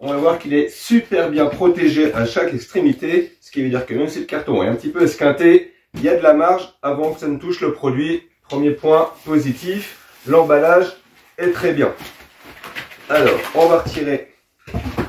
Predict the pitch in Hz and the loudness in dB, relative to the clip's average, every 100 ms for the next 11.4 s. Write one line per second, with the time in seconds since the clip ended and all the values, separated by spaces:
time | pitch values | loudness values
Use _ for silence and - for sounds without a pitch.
0 | - _ - - - - - 123 392 - | -10 _ -20 -18 -18 -20 -6 2 2 2
1 | - 160 156 151 - 220 - - - - | -2 -2 -2 -4 2 2 2 -4 -20 -20
2 | - - - - - - - - - - | -20 -18 -18 -18 -16 -12 -12 -14 -18 -16
3 | - - - - - - - - - - | -14 -14 -16 -18 -18 -18 -12 -8 -8 -10
4 | - _ _ _ _ _ _ _ _ 151 | -20 _ _ _ _ _ _ _ _ -6
5 | 165 170 _ _ _ _ - - - - | -6 -6 _ _ _ _ -16 -6 -2 -2
6 | - - _ _ _ _ _ _ - - | -2 -12 _ _ _ _ _ _ -20 -20
7 | - - _ _ 143 156 - 170 - - | -20 -20 _ _ -6 -4 -4 -6 -8 -6
8 | 185 180 180 156 160 - - - - - | -4 2 2 4 0 0 -10 -20 -20 -20
9 | - - - - - - - - - - | -20 -20 -20 -20 -20 -20 -20 -20 -20 -20
10 | - - - - 180 180 143 131 160 165 | -20 -20 -20 -2 0 0 -4 -10 -4 2
11 | 170 170 175 | 2 4 0